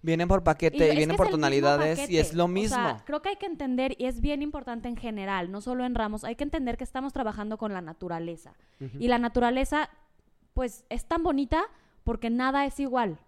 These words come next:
Speaker 2: ¿no?
Speaker 1: Exacto.
Speaker 2: Una flor jamás va a ser igual a otra. Las flores cambian si hay mucho sol, si hay el mismo color, ¿no? Yo puedo ir y pedir lisianthus morado. Y el lisianthus morado cuando llueve
Speaker 1: Tiene tonalidades.
Speaker 2: tiene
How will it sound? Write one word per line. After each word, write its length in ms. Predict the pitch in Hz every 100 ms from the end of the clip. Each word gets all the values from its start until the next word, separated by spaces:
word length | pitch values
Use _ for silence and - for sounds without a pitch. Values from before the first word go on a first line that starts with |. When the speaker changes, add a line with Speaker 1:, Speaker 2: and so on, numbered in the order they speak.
| _
Speaker 2:
¿no? 80 | 120
Speaker 1:
Exacto. 400 | 202 - 202 247 -
Speaker 2:
Una 200 | 269 285
flor 220 | 285 277 262
jamás 400 | 247 247 269 294
va 40 |
a 40 |
ser 140 | 294 277
igual 240 | 262 262
a 140 | 262 240
otra. 320 | 233 226 254 - _ _ _ -
Las 240 | 233 226
flores 300 | 254 302 -
cambian 460 | - 269 262 277 262
si 120 | 269
hay 80 | 247
mucho 300 | 254 247 262
sol, 340 | - 269 277
si 120 | 269
hay 140 | 254 -
el 160 | - 262
mismo 240 | 311 339
color, 300 | 320 208 131
¿no? 120 | 202 254
Yo 120 | 277
puedo 240 | 285 277 277
ir 240 | 302 330 -
y 120 | 254
pedir 440 | 233 226 269 339 - - _
lisianthus 500 | 233 214 254 247 269
morado. 380 | 262 208 151 107 - _ _
Y 80 | 233
el 60 | 240
lisianthus 360 | 269 277 285
morado 360 | 285 262 262 262
cuando 200 | 254 226
llueve 280 | 208 233 240
Speaker 1:
Tiene 260 | - 139
tonalidades. 480 | - 131 117 117 123
Speaker 2:
tiene 300 | 254 254